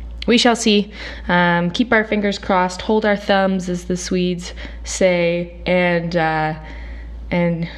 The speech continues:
yeah, just try and, just try and create more positive news out there, I think. Um, as I was thinking about this episode, and I knew that I was feeling really upset about just the general news cycle right now,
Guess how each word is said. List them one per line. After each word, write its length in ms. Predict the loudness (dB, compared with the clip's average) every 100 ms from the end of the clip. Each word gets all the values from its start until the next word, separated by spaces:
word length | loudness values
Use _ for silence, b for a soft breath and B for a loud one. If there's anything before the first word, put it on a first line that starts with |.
| B
yeah, 320 | 0 2 2 2
just 280 | 2 4
try 240 | 0 2 2
and, 500 | 2 2 0 -2 0
just 220 | 0 2
try 140 | 4
and 180 | 4 2
create 440 | 2 4 4 4 2
more 340 | 2 2 0
positive 600 | -2 -2 -2 -2 -4 -2
news 260 | -2 0 0
out 180 | 0
there, 160 | -2 0
I 100 | -2
think. 360 | 0 -2 -2 -8 B B B -2
Um, 540 | 0 2 0 -4 -6 -10 -14 -12 -12 -12 -2 2
as 180 | 4
I 60 | 4
was 120 | 4
thinking 240 | 2 4 4
about 220 | 4 2
this 160 | 2
episode, 580 | 2 0 0 2 4 2
and 100 | 0
I 80 | 2
knew 320 | 4 4 4
that 120 | 4 4
I 80 |
was 240 | 4 0 0
feeling 320 | 2 2 2
really 220 | 2 2
upset 360 | 0 0 0 0
about 420 | 2 2 0 -6 -12 B B B
just 220 | -4 -2
the 80 | 0
general 540 | 2 2 2 0 0 0
news 360 | 0 0 0
cycle 540 | -2 0 2 2 2 2
right 220 | 2 2
now, 440 | 2 4 4 2